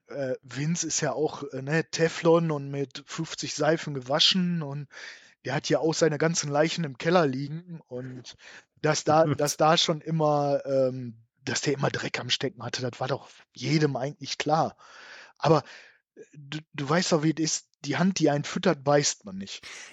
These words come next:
Speaker 2: Ja, aber ist der, ich glaube, der ist auch
Speaker 1: Mhm.
Speaker 2: wirklich verheiratet mit der Tochter von ihm, ne? Irgendwie, oder?
Speaker 1: Ja, ja,
Speaker 2: Mit,
Speaker 1: ja,
Speaker 2: äh,
Speaker 1: ja, ja, die
Speaker 2: also
Speaker 1: sind
Speaker 2: mit
Speaker 1: wirklich
Speaker 2: Steff-, Stephanie, ne?
Speaker 1: Ja, ja,
Speaker 2: McMahon
Speaker 1: genau.
Speaker 2: war das, ne?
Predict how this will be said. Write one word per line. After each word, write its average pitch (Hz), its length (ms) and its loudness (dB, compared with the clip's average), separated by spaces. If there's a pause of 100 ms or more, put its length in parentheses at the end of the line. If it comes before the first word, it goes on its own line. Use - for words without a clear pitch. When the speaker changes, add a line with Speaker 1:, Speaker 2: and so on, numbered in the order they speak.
Speaker 2:
Ja, 107 160 -4
aber 104 160 4
ist - 140 -2
der, 123 100 4
ich 110 100 -6
glaube, 123 180 2
der 143 100 4
ist 185 80 -2
auch 117 100 -2
Speaker 1:
Mhm. - 40 -4
Speaker 2:
wirklich 135 280 -2
verheiratet 104 560 2
mit 101 100 -4
der 98 100 0
Tochter 104 280 -2
von 107 180 -4
ihm, 101 200 -2
ne? 127 300 -6
Irgendwie, 107 340 0
oder? 147 260 0
Speaker 1:
Ja, 240 120 4
ja, 302 100 6
Speaker 2:
Mit, 302 120 2
Speaker 1:
ja, 254 120 2
Speaker 2:
äh, 247 220 0
Speaker 1:
ja, 220 260 0
ja, 185 60 -2
die 170 120 -6
Speaker 2:
also 170 160 -2
Speaker 1:
sind 113 80 0
Speaker 2:
mit 107 100 2
Speaker 1:
wirklich 185 160 -6
Speaker 2:
Steff-, 143 240 2
Stephanie, 113 460 0
ne? 120 240 0
Speaker 1:
Ja, 214 120 0
ja, 269 140 2
Speaker 2:
McMahon - 140 2
Speaker 1:
genau. 156 140 2
Speaker 2:
war 107 80 2
das, 104 220 -4
ne? 123 140 -4